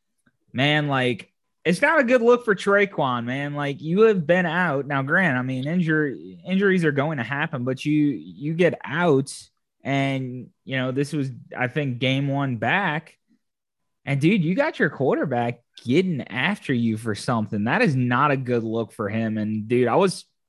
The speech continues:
I like seeing that kind of fire out of Jameis, man. Like, he was not playing around.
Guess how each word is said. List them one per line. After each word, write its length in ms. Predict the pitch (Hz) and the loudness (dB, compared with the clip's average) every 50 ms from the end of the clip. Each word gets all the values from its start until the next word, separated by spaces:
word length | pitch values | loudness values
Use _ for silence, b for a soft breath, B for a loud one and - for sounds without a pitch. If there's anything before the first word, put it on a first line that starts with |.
| _ _ _ _ _ _ _ _ - _ _ _ _ - | _ _ _ _ _ _ _ _ -20 _ _ _ _ -2
I 80 | - 151 | 0 4
like 200 | 175 208 226 185 | 4 4 4 2
seeing 260 | - 202 185 185 180 | 0 0 0 2 2
that 200 | 175 170 170 - | 2 2 0 0
kind 160 | 185 180 180 | 0 0 0
of 80 | 160 156 | 0 0
fire 400 | - 143 139 151 165 165 156 147 | 0 -2 0 0 2 2 2 0
out 140 | 147 151 | 0 0
of 80 | 139 127 | -2 -4
Jameis, 440 | 123 131 117 143 151 139 117 101 - | -6 -6 -6 -6 -6 -6 -8 -8 -6
man. 280 | 123 120 120 123 123 | -4 -4 -2 -2 -2
Like, 160 | 120 120 123 127 | -2 -4 -4 -2
he 180 | - 185 196 | 2 2 4
was 180 | 202 196 180 151 | 6 6 4 4
not 420 | 139 135 139 135 143 151 151 - | 2 0 0 2 2 0 0 -2
playing 340 | - 165 151 147 147 147 139 | -4 -4 -2 -2 -2 -2 -4
around. 400 | 127 127 127 135 143 151 156 160 | -4 -4 -4 -2 -2 -2 -4 -6